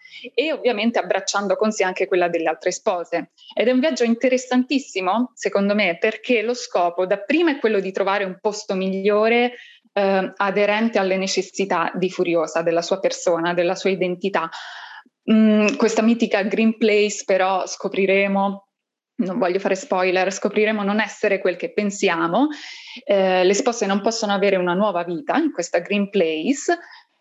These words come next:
e quindi ci sarà una svolta che, eh, determinerà un ritorno alla condizione di partenza, cioè quella della cittadella.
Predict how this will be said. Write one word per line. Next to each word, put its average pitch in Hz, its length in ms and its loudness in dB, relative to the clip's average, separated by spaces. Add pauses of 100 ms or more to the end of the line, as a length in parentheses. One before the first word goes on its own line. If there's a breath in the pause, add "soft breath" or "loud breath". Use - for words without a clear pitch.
e - 140 -2
quindi 240 240 -2
ci 214 100 0
sarà 202 240 0
una 190 220 -6
svolta 170 800 0
che, 262 280 2
eh, 185 320 2
determinerà 262 760 2
un 208 80 -2
ritorno 185 580 0
alla 196 220 0
condizione 190 500 -2
di 165 100 -4
partenza, 165 560 -2
cioè - 220 -2
quella 185 240 0
della 170 240 2
cittadella. - 720 -4